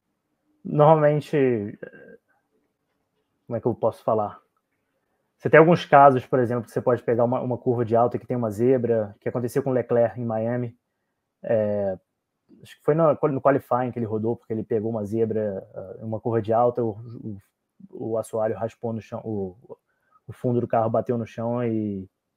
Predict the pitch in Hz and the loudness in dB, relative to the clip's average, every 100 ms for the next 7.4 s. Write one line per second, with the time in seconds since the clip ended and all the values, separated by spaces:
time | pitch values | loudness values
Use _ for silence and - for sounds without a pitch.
0 | _ 120 113 107 107 131 135 - _ _ | _ -4 -2 -2 2 4 4 0 _ _
1 | _ _ - 113 143 143 _ _ _ 151 | _ _ -2 4 4 4 _ _ _ -4
2 | - 170 160 160 143 131 123 120 - 117 | 2 2 4 2 2 2 2 0 0 -4
3 | 113 120 139 - 139 135 139 147 131 143 | -6 -8 -8 0 2 2 2 0 0 0
4 | 147 - 127 117 120 107 101 _ _ _ | -4 -2 -2 0 2 0 -4 _ _ _
5 | _ _ _ _ _ _ _ _ _ 139 | _ _ _ _ _ _ _ _ _ -4
6 | 123 127 123 113 127 113 113 113 110 104 | -2 2 2 2 2 2 2 0 0 0
7 | 131 131 123 113 | 4 4 2 -2